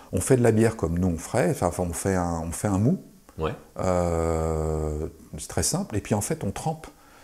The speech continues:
Speaker 1: des, des racines. Généralement, c'est dans les racines que sont stockées ces amylases. Euh,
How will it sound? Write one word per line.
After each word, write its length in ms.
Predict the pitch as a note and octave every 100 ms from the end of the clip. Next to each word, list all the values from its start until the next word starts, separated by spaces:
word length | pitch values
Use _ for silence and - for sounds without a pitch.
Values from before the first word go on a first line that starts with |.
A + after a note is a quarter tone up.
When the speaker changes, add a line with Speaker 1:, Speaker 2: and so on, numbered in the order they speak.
| -
Speaker 1:
des, 300 | - F2 E2+
des 100 | E2
racines. 480 | F2 A#2 - - B2
Généralement, 400 | F#2+ F2 E2 F#2
c'est 140 | F2+ -
dans 100 | E2
les 100 | E2
racines 400 | F#2 - A#2 A2+
que 120 | D#2
sont 160 | -
stockées 380 | D#2+ - F2+ G2
ces 240 | F2 - E2
amylases. 520 | D#2 E2 G#2+ C#3 C#3 - - - - - -
Euh, 220 | - E2